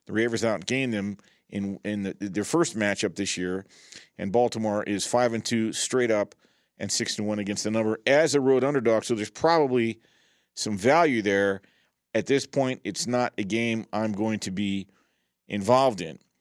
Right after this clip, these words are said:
Some other games I find of great interest, however, Buffalo at home laying five and a half or six against the Chargers, depending on the shop where you bet. For me, this game is all about motivation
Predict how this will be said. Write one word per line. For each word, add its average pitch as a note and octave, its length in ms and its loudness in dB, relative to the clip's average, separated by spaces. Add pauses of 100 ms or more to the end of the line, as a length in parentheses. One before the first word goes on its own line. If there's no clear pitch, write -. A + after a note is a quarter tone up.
(360)
Some D#3 220 -2
other A#3 180 6
games D3 400 -2 (100)
I C3+ 140 0
find D#3 460 0
of A#2+ 220 2
great D#3+ 280 4
interest, B2 380 -2
however, A#2+ 580 2 (1080)
Buffalo G#2+ 600 0 (480)
at E3 200 6
home C#3+ 440 2 (240)
laying C3+ 600 2 (400)
five D3 320 4
and D#3 80 0
a - 20 0
half B2+ 260 0
or B2+ 60 0
six - 540 0 (680)
against A#2 260 0
the A#2 60 -6
Chargers, G#2+ 520 2
depending A#2+ 400 -2
on B2 80 2
the A#2+ 80 -2
shop B2+ 420 2 (220)
where F#2+ 160 -4
you A2+ 180 0
bet. A2+ 300 4 (1400)
For C#3+ 100 -2
me, D#3 160 4
this D3+ 200 4
game D3+ 280 0
is C3 80 2
all C#3 140 6
about C3+ 240 4
motivation B2+ 560 2